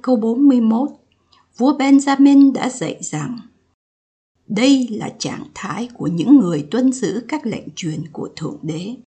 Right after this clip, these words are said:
Vì này, họ được ban phước trong tất cả mọi điều, cả vật chất lẫn tinh thần. Ông cũng làm chứng trong đoạn sau của câu này rằng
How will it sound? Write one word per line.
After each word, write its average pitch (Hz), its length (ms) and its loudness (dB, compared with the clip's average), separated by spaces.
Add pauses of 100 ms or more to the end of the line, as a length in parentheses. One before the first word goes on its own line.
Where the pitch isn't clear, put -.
(380)
Vì 175 260 -2
này, 170 440 -4 (340)
họ - 200 -6
được 160 300 -6
ban 254 280 -2 (120)
phước 311 160 0 (140)
trong 254 260 -2
tất 311 140 -6 (100)
cả - 200 -10
mọi 160 340 -8
điều, 156 420 -6 (520)
cả - 320 -8
vật - 140 -10 (140)
chất 294 320 -4
lẫn 208 300 -4 (120)
tinh 233 280 0
thần. 214 260 -12 (920)
Ông 269 300 4
cũng 254 160 0
làm 240 380 -4
chứng 208 280 -4 (100)
trong 247 240 2
đoạn - 220 -8
sau 233 380 -4
của - 220 -12
câu 233 220 -4
này 180 300 -6
rằng - 360 -12